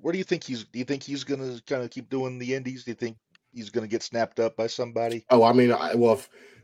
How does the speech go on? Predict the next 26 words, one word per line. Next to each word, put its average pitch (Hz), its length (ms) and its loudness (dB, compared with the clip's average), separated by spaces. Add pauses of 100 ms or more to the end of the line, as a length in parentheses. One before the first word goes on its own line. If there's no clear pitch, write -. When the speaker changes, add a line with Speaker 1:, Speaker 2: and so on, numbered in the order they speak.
(140)
Speaker 2:
if 131 180 6
someone 160 340 8
doesn't 156 260 8
snap - 340 2
him 113 120 0
up, 117 160 0
then 110 120 0
Speaker 1:
That'd 104 80 2
Speaker 2:
I'm 107 60 0
Speaker 1:
be 107 80 4
a - 20 0
fool 104 140 0
Speaker 2:
there. 107 80 4
Speaker 1:
not 98 160 6
to. - 140 -14 (240)
Speaker 2:
Yeah, 120 320 8
I, 110 80 2
I, 113 440 2
I 113 60 2
can't, 120 340 4
I 208 120 0
can't 120 260 0
fathom 113 300 2
him 101 380 -4
staying 101 600 0 (160)
on, 104 260 -4